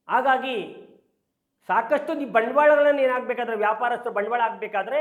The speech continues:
ಭಾಳ ಯೋಚನೆ ಮಾಡಿ ಆಗಬೇಕಾಗುತ್ತೆ. ಇದ್ರ ಬಗ್ಗೆ ಗಮನ ಹರಿಸ್ಬೇಕು. ಇದು ನಿಮ್ಮ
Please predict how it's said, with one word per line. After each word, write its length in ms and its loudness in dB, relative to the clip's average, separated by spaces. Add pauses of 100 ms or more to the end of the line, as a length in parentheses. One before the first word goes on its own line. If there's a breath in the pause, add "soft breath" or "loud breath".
(160)
ಭಾಳ 160 0 (260)
ಯೋಚನೆ 320 0
ಮಾಡಿ 160 0
ಆಗಬೇಕಾಗುತ್ತೆ. 600 -6
ಇದ್ರ 220 -8
ಬಗ್ಗೆ 180 -6
ಗಮನ 320 -6
ಹರಿಸ್ಬೇಕು. 460 -6 (360)
ಇದು 180 -6
ನಿಮ್ಮ 220 -4